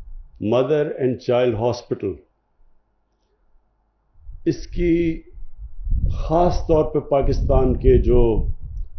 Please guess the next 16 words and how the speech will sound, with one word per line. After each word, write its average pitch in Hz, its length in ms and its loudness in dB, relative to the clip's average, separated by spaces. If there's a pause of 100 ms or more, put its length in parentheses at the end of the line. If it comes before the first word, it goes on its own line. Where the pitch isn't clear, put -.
दूर 131 340 0
दराज 123 360 4
इलाके 120 360 2
हैं, 117 200 2 (1040)
उसमें 170 300 4
बहुत 190 300 2
ज़रूरत 151 420 4 (640)
हमेशा 190 500 6
थी। 110 160 0 (1600)
और 175 100 8
उसकी 196 220 2
वजह 196 260 6 (100)
यह 180 180 2
है 180 80 0
कि 190 120 0 (100)
पाकिस्तान 165 680 2